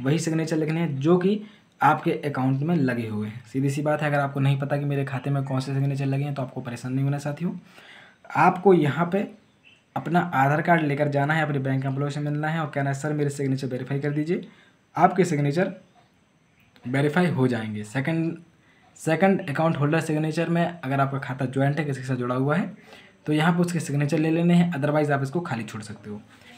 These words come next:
तो इस तरीके से आपका form fill हो चुका है। चलिए, अब बात कर लेते हैं document की। तो भाई, जिस document के basis पर आप अपना जो name है वो change कर रहे हो, वो document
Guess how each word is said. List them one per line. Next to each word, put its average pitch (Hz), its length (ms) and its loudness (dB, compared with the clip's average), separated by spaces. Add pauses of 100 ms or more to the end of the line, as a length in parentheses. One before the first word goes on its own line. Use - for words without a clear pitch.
तो - 60 -16 (100)
इस 175 120 0
तरीके 196 220 6
से 202 100 2
आपका 151 360 -2
form 147 240 -4
fill 139 140 0
हो 135 120 4
चुका 160 220 -2
है। 165 100 -2
चलिए, 160 220 -4
अब 139 200 -4
बात 147 200 0
कर 147 80 0
लेते 151 200 -2
हैं 147 140 -2
document 120 360 -4
की। 104 180 -14 (580)
तो 135 60 -8
भाई, 175 140 4
जिस 175 360 4
document 175 420 2
के 170 80 0
basis 139 320 -2
पर - 320 -2
आप 151 340 0 (100)
अपना 147 320 -2
जो 147 120 2
name 151 340 4
है 165 60 4
वो 156 120 0
change 147 320 0
कर 151 160 -4
रहे 156 140 -2
हो, 165 120 0
वो 147 200 0
document 143 540 -2